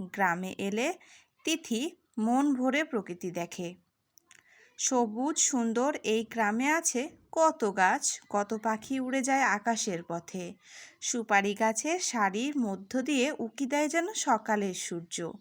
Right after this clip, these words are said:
গ্রামের পাশ দিয়ে বয়ে গেছে নদী। নাদের চাচা বলছেন, বলেছেন, নদীর চরে পাখিদের মেলা বসে। তিনি একজন জেলে, মাছ ধরতে চলে যান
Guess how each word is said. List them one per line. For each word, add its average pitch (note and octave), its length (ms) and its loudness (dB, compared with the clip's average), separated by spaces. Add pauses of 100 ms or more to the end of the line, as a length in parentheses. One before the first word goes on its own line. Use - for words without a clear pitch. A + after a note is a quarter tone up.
(520)
গ্রামের G3+ 480 0
পাশ G#3 380 4
দিয়ে C#4+ 180 0
বয়ে A3 320 0
গেছে D4 460 0 (160)
নদী। E3+ 440 -4 (400)
নাদের B3+ 400 4
চাচা D#4 260 4
বলছেন, C4+ 600 2 (280)
বলেছেন, C4 540 2 (160)
নদীর G#3+ 420 0
চরে C#4+ 300 2
পাখিদের G#3+ 580 2
মেলা F3+ 300 2
বসে। E3+ 360 -6 (420)
তিনি D4 240 2
একজন D#4+ 460 2
জেলে, E3+ 380 0 (120)
মাছ G#3 340 -2
ধরতে C4 420 0
চলে A#3 300 2
যান A#3+ 280 4